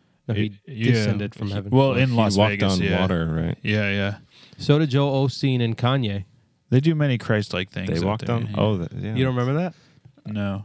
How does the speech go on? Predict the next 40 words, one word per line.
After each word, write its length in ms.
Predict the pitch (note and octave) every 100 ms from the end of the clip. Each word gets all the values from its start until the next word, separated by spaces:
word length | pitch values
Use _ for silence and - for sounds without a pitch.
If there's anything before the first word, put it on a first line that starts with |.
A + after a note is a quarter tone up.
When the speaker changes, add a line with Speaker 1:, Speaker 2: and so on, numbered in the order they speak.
| -
Speaker 3:
It 60 |
was, 200 | G#2 G2+
like, 160 | F#2+ F2
such 200 | - F2
a 60 | E2
quick 260 | - E2
thing. 280 | - E2 D#2
I'm 80 | D2+
like, 180 | D2+ -
"This 200 | E2+ -
is 80 | -
so 100 | -
stupid." 360 | - - - C3+
<laughs> 100 | -
Speaker 1:
Yeah, 320 | B2 C3 A2 G2 -
Kanye 340 | B2 B2 A#2+
West, 460 | A#2+ A2+ G#2+ - - _ _ _ _
uh, 200 | A#2 A2
walked 420 | G#2 G#2 A#2+ A#2 -
Joel 400 | A#2 A2+ A2 A2
Osteen 340 | - A2+ G#2+
down 220 | G#2+ G#2+
to 100 | -
the 80 | G#2+
platform 460 | - G#2 - G#2+ G#2
while 120 | G2
he 80 | G2
was 140 | F#2+
talking, 580 | - G#2 - G2+ G2 F#2 _
and 180 | A#2 G#2+
they 100 | G#2
both 320 | G2+ G#2+ G#2
walked 440 | G2 F#2+ G2+ - - -
on 260 | A2 G#2
water 380 | G2+ G2+ G2 F#2+ -
to 120 | G2
get 220 | G2+ G2
there. 260 | A2+ G#2 G2 _ -
Speaker 2:
Oh, 160 | G#2+ G#2+
wow. 300 | G2+ A2